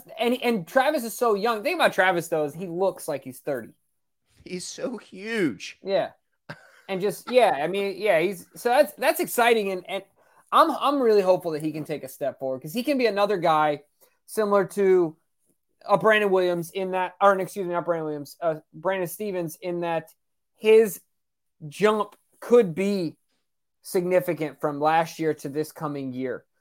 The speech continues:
Speaker 1: I, I
Speaker 2: Mm-hmm.
Speaker 1: think there's a few guys that we can really look at and say,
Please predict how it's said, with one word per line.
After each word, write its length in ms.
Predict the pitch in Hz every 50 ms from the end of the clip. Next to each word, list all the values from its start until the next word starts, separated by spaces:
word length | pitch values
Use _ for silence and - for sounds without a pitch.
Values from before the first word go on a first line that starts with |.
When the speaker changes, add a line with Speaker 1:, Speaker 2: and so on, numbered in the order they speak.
| _ _ -
Speaker 1:
I, 60 | 160
I 20 |
Speaker 2:
Mm-hmm. 300 | 160 - 175 190 190 208
Speaker 1:
think 120 | 220 220 -
there's 140 | - 202 170
a 80 | 185 175
few 220 | - 185 185 190
guys 320 | 175 185 175 180 190 180 156
that 140 | 185 170 160
we 120 | 160 156
can 200 | 147 160 156 151
really 260 | 151 160 170 170 175
look 240 | 160 160 160 160 -
at 160 | 190 190 185
and 100 | 165 165
say, 320 | - - 170 165 156 151